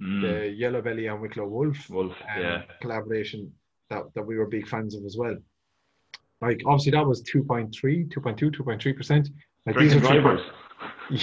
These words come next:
Speaker 2: yeah. <laughs> These are, these are three point nine percent. So, like, they have a little bit more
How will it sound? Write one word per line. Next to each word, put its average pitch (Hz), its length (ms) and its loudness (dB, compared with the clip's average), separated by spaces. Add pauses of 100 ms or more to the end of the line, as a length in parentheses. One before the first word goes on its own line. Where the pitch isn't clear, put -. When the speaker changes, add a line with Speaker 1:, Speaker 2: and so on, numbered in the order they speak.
Speaker 2:
yeah. 156 360 8
<laughs> - 680 2
These 156 220 8
are, - 380 2
these 180 180 4
are 170 100 6
three 175 220 4
point 156 240 4
nine 160 260 8
percent. 123 440 -2
So, 135 100 -2
like, 127 200 2
they 143 80 0
have 135 100 0
a - 20 0
little 175 220 -2
bit 143 120 -4
more 127 300 -6